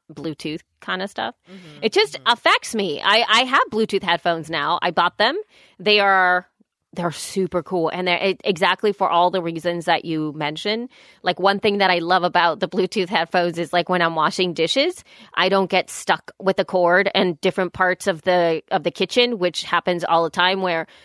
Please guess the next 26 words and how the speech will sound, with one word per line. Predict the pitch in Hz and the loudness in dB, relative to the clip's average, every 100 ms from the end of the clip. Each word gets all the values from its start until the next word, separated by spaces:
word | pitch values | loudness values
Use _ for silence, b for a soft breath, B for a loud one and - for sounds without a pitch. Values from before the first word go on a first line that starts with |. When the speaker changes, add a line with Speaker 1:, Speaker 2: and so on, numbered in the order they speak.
| b | b
Speaker 1:
the | - | -4
cord | - 214 190 | 2 2 4
will | 190 | 2
get | 185 180 | 0 -2
stuck | - 202 - | 0 -2 0
in, | 190 | -4
like, | 180 175 165 - | 0 0 0 -8
you | 190 190 | -4 0
know, | 180 170 165 | 2 2 -2
the | 151 185 | -4 -6
handle | 165 202 185 185 185 | 0 2 2 2 0
of | |
something, | - 196 175 196 190 | 0 -2 0 0 0
and | 175 | 0
I'm | 170 | -2
like, | 165 156 - | -2 -4 -8
you | 180 | -6
know, | 165 | -4
and | 156 151 | -4 -8
my | 147 143 | -12 -2
phone | 214 214 196 | 0 2 0
flings | - 220 220 220 208 | -2 2 2 2 2
out | 202 | 2
of | 202 | 4
my | 190 185 | 0 0
pocket, | 202 202 202 | 2 2 2